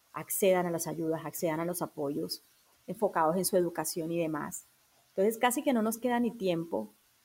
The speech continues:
para in-, para intercambiar en una red,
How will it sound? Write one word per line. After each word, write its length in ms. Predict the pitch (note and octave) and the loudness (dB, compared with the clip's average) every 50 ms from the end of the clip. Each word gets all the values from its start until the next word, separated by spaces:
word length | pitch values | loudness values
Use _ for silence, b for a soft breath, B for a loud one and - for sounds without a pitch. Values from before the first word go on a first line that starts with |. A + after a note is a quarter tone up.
| _ _ _ _ _ _ _ _ _ _ - | _ _ _ _ _ _ _ _ _ _ 2
para 240 | G#3+ G3+ F#3+ F#3 | 2 4 4 4
in-, 140 | F3 F3 F3 F3 - - _ _ - | 2 2 -2 -4 -10 -20 _ _ -2
para 140 | - G3 F#3+ | 0 2 2
intercambiar 680 | F3+ F3+ F3+ F3 D#3+ - - D#3+ D#3 E3+ F3 E3+ F#3+ | 2 2 2 2 0 2 0 0 2 2 2 2 4
en 100 | G#3+ G3+ | 2 2
una 140 | F3+ F3 E3+ | 2 0 0
red, 260 | D#3+ - E3 D#3 - | 0 -2 -4 -6 -6